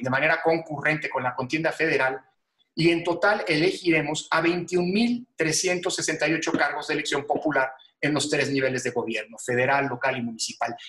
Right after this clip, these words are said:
Nunca antes en la historia del país había habido una disputa por el poder público tan grande como la que hoy encaramos. Además,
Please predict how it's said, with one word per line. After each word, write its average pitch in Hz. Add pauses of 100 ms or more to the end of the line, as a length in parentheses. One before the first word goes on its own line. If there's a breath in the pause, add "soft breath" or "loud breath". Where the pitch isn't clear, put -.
(160 loud breath)
Nunca 214
antes 170
en 131
la 127
historia 156
del 165
país 135 (320)
había 165
habido 156
una 143
disputa -
por 120
el 120
poder 127
público 127
tan 156
grande 160
como 127
la 123
que 127
hoy 123
encaramos. 113 (420)
Además, 160